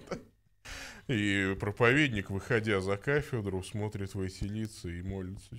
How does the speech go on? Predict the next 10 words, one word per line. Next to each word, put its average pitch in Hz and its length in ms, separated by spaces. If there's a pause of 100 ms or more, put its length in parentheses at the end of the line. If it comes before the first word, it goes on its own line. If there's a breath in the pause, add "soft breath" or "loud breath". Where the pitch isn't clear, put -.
"Господи, 107 640
убери 135 600
их, 120 140
пожалуйста. 113 580 (640 loud breath)
За 131 160
что 160 320
мне 107 340
это?" - 200
Вот. - 260 (1160 loud breath)
А, 127 680